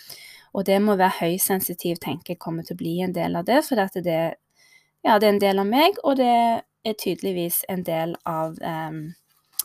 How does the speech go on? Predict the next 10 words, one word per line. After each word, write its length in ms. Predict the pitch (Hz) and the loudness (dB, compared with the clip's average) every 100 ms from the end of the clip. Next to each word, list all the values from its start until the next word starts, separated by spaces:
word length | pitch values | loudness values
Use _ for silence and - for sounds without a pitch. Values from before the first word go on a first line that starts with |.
| - _ 185 | -10 _ 0
gjelder 360 | 180 175 190 | 2 4 2
en 60 | 180 | 0
del 180 | 160 156 | -2 0
av, 200 | 165 156 | -2 -2
eh, 200 | 156 147 - | -6 -6 -6
mine 460 | 175 147 156 156 175 | -6 -6 -6 -8 -6
følgere 400 | 175 - - - - | -6 -6 -8 -8 -8
og, 220 | - - _ - | -10 -14 _ -2
og 160 | 269 | -2
kunder. 400 | - - - 202 | -4 -12 -12 -18